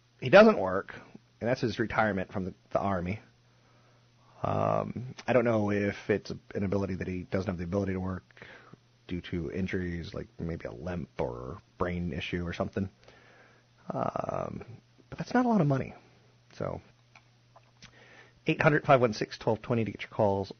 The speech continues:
on the air. We're still watching the election cycle, and it's pretty fascinating.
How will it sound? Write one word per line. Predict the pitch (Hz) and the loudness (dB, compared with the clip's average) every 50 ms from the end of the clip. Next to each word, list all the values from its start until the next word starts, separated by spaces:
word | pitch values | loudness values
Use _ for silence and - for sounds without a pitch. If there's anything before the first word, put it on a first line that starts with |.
| - | -8
on | - 92 90 90 90 87 87 85 87 87 90 | -6 -4 -2 0 -2 -2 -2 -4 -6 -8 -8
the | - 85 85 82 82 82 82 82 82 - - _ - | -8 -8 -8 -8 -8 -8 -8 -8 -10 -12 -14 _ -8
air. | 101 101 107 143 156 - - - - _ _ _ _ _ _ _ _ _ - - - - - - - - - _ - - - - - _ - | -4 0 0 0 -2 -2 -10 -20 -20 _ _ _ _ _ _ _ _ _ -20 -20 -20 -20 -20 -20 -20 -20 -20 _ -20 -20 -20 -20 -20 _ -2
We're | - - | -2 -2
still | - - 427 466 427 | 0 6 6 6 8
watching | 415 320 - - - 226 - 113 | 8 6 4 4 2 -2 0 0
the | 104 101 101 | 0 0 0
election | 95 95 - - - - 95 95 92 | 0 0 -2 -2 -2 -4 -4 -4 -4
cycle, | - - - 98 104 - 80 151 - - - - - - - - 202 190 | -2 0 0 0 2 2 0 0 0 -4 -20 -20 -20 -20 -20 -18 -14 -8
and | - 104 95 95 95 95 98 - _ _ _ - | -6 -4 -4 -4 -4 -6 -10 -12 _ _ _ -12
it's | 180 - - | -12 -12 -10
pretty | - - 415 370 - | 0 2 2 2 2
fascinating. | - - 90 90 90 92 - - 90 80 82 87 85 98 | 2 2 0 2 2 -2 -4 -4 -6 -6 -4 -6 -6 -8